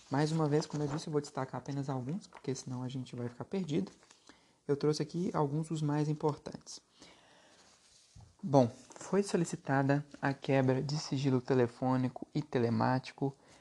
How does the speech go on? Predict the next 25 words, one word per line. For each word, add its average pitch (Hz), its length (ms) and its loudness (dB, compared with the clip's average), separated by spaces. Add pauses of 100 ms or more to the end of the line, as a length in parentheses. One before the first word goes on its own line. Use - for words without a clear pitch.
(200)
da 147 320 2 (340)
secretária 127 720 -2
do 120 120 -2
Ministério 117 500 -4
da 117 100 -4
Saúde, 131 680 -4
a 127 100 -4
Mayra 117 400 -4
Pinheiro, 139 640 -2 (840)
do 147 300 2
ex-asse-, 127 560 0
do 123 320 0
assessor 135 480 -2
presidencial, 120 840 -2 (720)
eh, 117 140 -4
Felipe 131 340 -4
Martins, 139 760 -4 (240)
do 127 180 4
ex-ministro 139 760 0
Ernesto 131 760 -2
Araújo, 131 800 -2 (460)
do 147 120 -2
ex-ministro 127 560 0
Eduardo 131 480 0
Pazuello, 123 640 -2